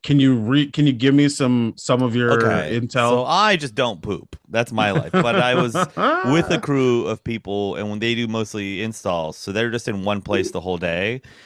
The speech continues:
Speaker 2: And if that place doesn't have to, doesn't have a bathroom, they get creative. And they were just listing different places they've pooped, which is just a bag in the corner of the basement,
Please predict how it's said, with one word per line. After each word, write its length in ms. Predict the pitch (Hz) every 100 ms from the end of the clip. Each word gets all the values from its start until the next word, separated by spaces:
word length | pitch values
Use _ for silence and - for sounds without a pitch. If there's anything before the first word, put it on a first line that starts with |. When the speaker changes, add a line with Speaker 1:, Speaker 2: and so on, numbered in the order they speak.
| - -
Speaker 2:
And 80 | 113
if 80 | 113
that 160 | 139
place 180 | 139 120
doesn't 160 | 117 107
have 160 | 110 101
to, 200 | 101 - _ 95
doesn't 240 | 104 101
have 140 | 101
a 60 | 98
bathroom, 560 | 87 85 - 101 107 101
they 220 | 98 104
get 180 | 104 95
creative. 560 | - 101 107 90 85
And 100 | 101
they 80 | 123
were 80 | 147
just 220 | 127 104
listing 720 | 113 127 - 113 104 98 90 98
different 280 | 110 110
places 280 | 98 104 98
they've 220 | 95 87
pooped, 340 | - 107 85 -
which 160 | 82
is 140 | 95 85
just 160 | 90
a 80 | 104
bag 540 | 90 104 113 120 120 117
in 120 | 110
the 80 | 101
corner 300 | 113 107 104
of 120 | 95
the 100 | 104
basement, 760 | 147 160 - 151 147 143 139